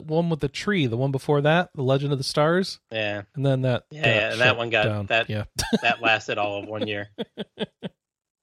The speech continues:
Speaker 2: Well, it's because th-, there's a new one out. Well, new, but it's almost a year at this point, 'cause I think I reviewed it last April. Uh, there's one with Dai.
Speaker 1: Oh,
Speaker 2: The,
Speaker 1: yeah.
Speaker 2: um,
Speaker 1: Yeah.
Speaker 2: Yeah, and honestly,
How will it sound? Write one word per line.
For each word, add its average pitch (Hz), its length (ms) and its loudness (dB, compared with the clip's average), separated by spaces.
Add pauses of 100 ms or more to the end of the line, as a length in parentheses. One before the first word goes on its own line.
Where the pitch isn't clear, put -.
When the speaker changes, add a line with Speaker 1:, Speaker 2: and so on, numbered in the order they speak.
(520)
Speaker 2:
Well, 123 200 6 (100)
it's 151 240 -4
because 185 480 2 (120)
th-, 156 160 -4
there's 151 180 -2
a 156 60 4
new 147 160 2
one 151 140 4
out. 113 300 0 (140)
Well, 101 220 -10
new, 110 300 -4
but 98 180 -8 (300)
it's 120 180 -12
almost 104 320 -6
a 104 60 -8
year 113 240 -2
at 92 100 -4
this 117 140 -2
point, 101 340 -6
'cause 104 100 -4
I 98 80 -2
think 110 120 0
I 104 40 0
reviewed 95 320 2
it 104 120 2
last 104 260 2
April. 104 460 0 (420)
Uh, 107 320 6
there's 113 240 -2
one 120 420 -2
with 113 300 -4
Dai. 113 600 0 (880)
Speaker 1:
Oh, 156 140 6
Speaker 2:
The, 143 80 6
Speaker 1:
yeah. 139 340 6
Speaker 2:
um, 104 180 -10
Speaker 1:
Yeah. 131 220 2 (680)
Speaker 2:
Yeah, 123 260 2 (320)
and 147 140 4
honestly, 147 540 2